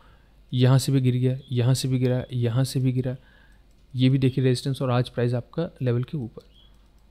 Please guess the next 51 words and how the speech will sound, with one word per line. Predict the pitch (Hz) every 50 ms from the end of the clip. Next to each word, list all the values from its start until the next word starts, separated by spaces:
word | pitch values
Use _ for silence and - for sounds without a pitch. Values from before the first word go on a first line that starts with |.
| - _ _ _ _ _ _ _ _ -
अगर | 127 123 123
ये | 123 123
स्टॉक | - - 131 -
हमारे | 135 135 131 127 123
रडार | 117 123 127 127
में | 131 123
होता | 123 127 - 151
ना | 147 143 131 - - -
तो | 139 135
ज-, | 127 123 123 123 - 139 131 131 131 -
बहुत | - - 107 123 131 143 143 156 151
ज़्यादा | 147 143 139 139
हद | 139 139
तक | - 147 131
चांस | - - 131 131 131 127
था | 156
कि | 143 147 139
फिर | 135 143 135
हम | 139
इसको | 135 - - 143
ट्रेड | - - 131 127 -
करते। | - 120 107 - 127
जो | 120 - 139
दो | 123 113 110 139 139
टेक्निक्स | - - 135 - - 147 135 - -
हमने | 135 135 139
बताई, | 127 123 - 139 135 139
कुछ | 131 - 139 - - 143
ना | 135
करके | 131 135 127 127 - 139
इन | 131 123
दो | 123 135 131
टेक्निक्स | 127 127 127 - 143 - - -
को | - 147
मास्टर | 131 120 117 117 113 110 107 - 139 139
कर | - 139 123
लो | 123 120 117
आप, | 107 - - - - - - - - -
प्राइस | 123 123 139 131
सेक्शन | 131 131 - - 147 143
में | 143 131
बहुत | 131 120 123 131 -
कुछ | - 131 -
आप | 151 - -
समझ | - - 123 123 127 127 113
जाओगे, | - 123 127 131 143
बहुत | 131 131 120 123 123 -
कुछ | - 127 - -
आप | 135 -
सीख | - - - 117 117 117 117
जाओगे। | - 98 101 120 - -